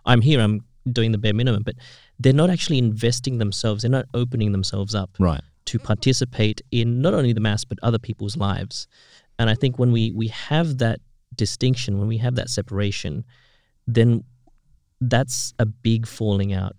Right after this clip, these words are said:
Speaker 1: of what it is to actually be a human person
Speaker 2: Right.
Speaker 1: and participating in community.
Speaker 2: Mm.
Speaker 1: And, and if once we do participate as Catholics, that's when we can actually, I guess, evangelize or, you know, God can work through us 'cause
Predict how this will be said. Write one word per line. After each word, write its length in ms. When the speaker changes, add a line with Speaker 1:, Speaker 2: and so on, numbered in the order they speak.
Speaker 1:
of 280
what 140
it 100
is 260
to 100
actually 260
be 140
a 20
human 340
person 540
Speaker 2:
Right. 200
Speaker 1:
and 140
participating 580
in 100
community. 480
Speaker 2:
Mm. 240
Speaker 1:
And, 160
and 280
if 220
once 300
we 380
do 180
participate 680
as 160
Catholics, 760
that's 320
when 100
we 100
can 120
actually, 680
I 80
guess, 180
evangelize 580
or, 220
you 120
know, 100
God 320
can 120
work 220
through 240
us 160
'cause 300